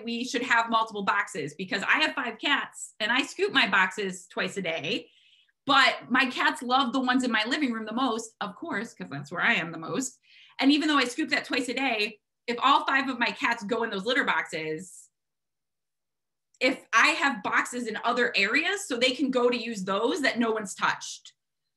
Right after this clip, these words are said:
So there's lots of reasons why that one per cat plus one rule exists, but that's one of them, 'cause cats are very clean.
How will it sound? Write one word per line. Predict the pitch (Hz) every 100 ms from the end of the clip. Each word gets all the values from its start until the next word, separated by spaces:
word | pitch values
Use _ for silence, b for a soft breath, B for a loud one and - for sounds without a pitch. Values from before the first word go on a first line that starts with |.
| _ -
So | 294 254 - -
there's | 277 285
lots | 302 392 392
of | 294
reasons | 269 254 254 240 202 185 -
why | 196 220 233 240
that | 214 185
one | 214 233
per | 233 247
cat | - 220 196 -
plus | 240 208 -
one | 196 196 185
rule | 202 202
exists, | 170 190 196 381 - -
but | 202
that's | 208 247 208
one | 208 185
of | 156
them, | 143 151 185 -
'cause | 196
cats | - 294 294
are | 240
very | 247 240
clean. | 240 247 208 170